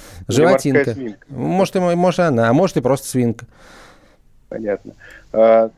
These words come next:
Speaker 1: ну, клещи в первую очередь опасны для, э, собак. Э, кошки не болеют пироплазмозом, бабезиозом. Клещи переносят не только вот это опасное заболевание, но и некоторые другие болезни. Ну и всем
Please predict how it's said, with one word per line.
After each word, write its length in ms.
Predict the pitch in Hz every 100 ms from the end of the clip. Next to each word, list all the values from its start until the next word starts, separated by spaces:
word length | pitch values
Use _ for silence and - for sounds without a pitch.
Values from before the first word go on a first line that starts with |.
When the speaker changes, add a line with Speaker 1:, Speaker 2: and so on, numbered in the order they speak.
| -
Speaker 1:
ну, 80 |
клещи 440 | 113 143 147 - 185
в 40 |
первую 280 | - 156 143
очередь 340 | 151 147 123 123
опасны 420 | 117 139 139 117
для, 520 | 113 120 123 113 104
э, 360 | 85 85 78 85
собак. 500 | - 120 120 165 - _ _ _ -
Э, 580 | 110 104 104 101 98 98
кошки 320 | - 117 -
не 140 | 107 107
болеют 360 | 110 110 107
пироплазмозом, 720 | - 104 101 107 110 110 107 104
бабезиозом. 720 | 104 107 113 139 180 165 139 - - _ _ -
Клещи 300 | 120 - 135
переносят 520 | 127 127 123 - -
не 80 | 117
только 760 | 143 156 - 135 117 107 101
вот 160 | 104 107
это 180 | 107 107
опасное 380 | 107 107 - 104
заболевание, 560 | 101 110 110 107 104
но 180 | 107 113
и 40 |
некоторые 400 | 113 113 - 113
другие 440 | 110 120 117 175 175
болезни. 580 | 143 135 131 117 113 - _ _
Ну 180 | - 131
и 100 | 135
всем 360 | 120 - 139